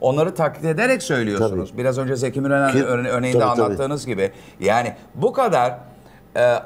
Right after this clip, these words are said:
Speaker 1: akt etme, oy-, oynama. E, yani bi-, bi-, bizde, bizim dilimizde bu bir, e, garip duruyor. Çünkü biz,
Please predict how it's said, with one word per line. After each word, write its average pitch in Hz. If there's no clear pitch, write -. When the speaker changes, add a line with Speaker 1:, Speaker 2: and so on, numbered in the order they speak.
Speaker 1:
akt 208
etme, 113
oy-, 139
oynama. 147
E, 113
yani 170
bi-, 262
bi-, 262
bizde, 254
bizim 220
dilimizde 208
bu 190
bir, 156
e, 143
garip 175
duruyor. 185
Çünkü 175
biz, 262